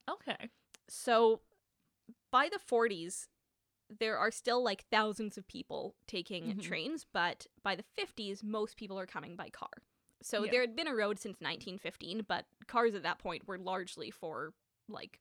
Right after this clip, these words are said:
Speaker 2: millionaires, right?
Speaker 1: Yeah.
Speaker 2: And so by, you know, by the fifties, it's a lot more common to have a car.
Speaker 1: Mm-hmm.
Speaker 2: Um, and in the sixties, train service was actually stopped.
Speaker 1: Okay.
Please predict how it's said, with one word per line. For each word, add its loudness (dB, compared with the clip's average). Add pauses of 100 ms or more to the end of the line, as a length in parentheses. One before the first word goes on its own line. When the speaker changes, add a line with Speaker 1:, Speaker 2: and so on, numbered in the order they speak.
(120)
Speaker 2:
millionaires, -10
right? 0
Speaker 1:
Yeah. 0 (420)
Speaker 2:
And -6
so 2
by, 2 (300)
you -2
know, -8
by 2
the -4
fifties, -8
it's -10
a -6
lot -2
more -10
common -8
to -8
have -8
a -12
car. -12
Speaker 1:
Mm-hmm. -8 (640)
Speaker 2:
Um, 0 (100)
and -2
in -2
the -4
sixties, -8
train -8
service -8
was -10
actually -8
stopped. -12 (400)
Speaker 1:
Okay. -8